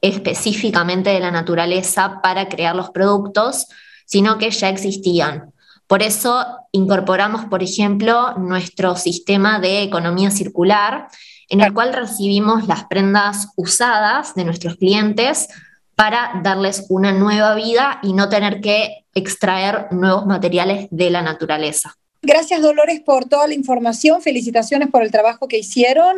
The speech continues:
Speaker 2: Y bueno, vamos por generar más efecto dominó y replicando este tipo de gestión y,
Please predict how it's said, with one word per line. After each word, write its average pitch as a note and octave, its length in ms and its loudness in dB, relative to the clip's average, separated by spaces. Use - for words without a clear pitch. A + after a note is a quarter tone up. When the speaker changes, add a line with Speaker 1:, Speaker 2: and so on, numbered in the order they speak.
Speaker 2:
Y A3 120 -6
bueno, B3 360 4
vamos B3+ 380 2
por G#3+ 260 2
generar G#3 440 0
más A#3 200 -4
efecto A#3 400 0
dominó G#3+ 500 2
y A#3+ 140 0
replicando G#3+ 760 0
este G#3 220 -4
tipo G#3 260 0
de G3+ 80 2
gestión G3+ 580 0
y, G3 360 -6